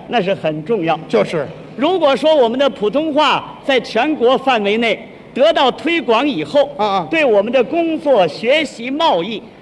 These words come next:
Speaker 1: 各方面都会有好处。
Speaker 2: 哎，对，便于互相交流。
Speaker 1: 可是，在推广普通话的同时，
Speaker 2: 啊。
Speaker 1: 我个人认为啊，这个地方语言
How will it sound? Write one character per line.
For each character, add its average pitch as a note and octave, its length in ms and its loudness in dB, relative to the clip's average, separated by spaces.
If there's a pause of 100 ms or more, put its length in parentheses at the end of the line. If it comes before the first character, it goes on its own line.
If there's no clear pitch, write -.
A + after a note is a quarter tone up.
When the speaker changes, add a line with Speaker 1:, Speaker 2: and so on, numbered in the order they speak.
(160)
Speaker 1:
各 D4+ 200 2
方 A#3 240 -2
面 A3+ 300 0
都 A#3+ 140 -6
会 F#3+ 160 -6
有 E3+ 160 -2
好 D#3+ 280 -6
处。 - 160 -14
Speaker 2:
哎， G#3 100 0
对， A#3+ 160 -2 (180)
便 E4 240 4
于 C4+ 160 2
互 D4+ 240 0
相 C#4+ 240 -2
交 D#4+ 220 4
流。 D3 180 -4 (220)
Speaker 1:
可 C#4 160 2
是， D#4+ 100 -4
在 D#4 200 2
推 F4 260 0
广 D4 240 2
普 G#3 180 -2
通 C#4+ 220 -4
话 D4 180 2
的 G#3+ 80 -2
同 C#4+ 260 -4
时， G#3+ 320 0 (120)
Speaker 2:
啊。 F3 300 -2
Speaker 1:
我 A#3 180 4
个 D#4 240 0
人 B3 80 0
认 A#3+ 160 2
为 F#3+ 140 2
啊， D#3+ 160 0 (360)
这 D4+ 120 -2
个 D4 140 4
地 E4 280 4
方 B3+ 260 0
语 A3 160 -4
言 G3+ 300 2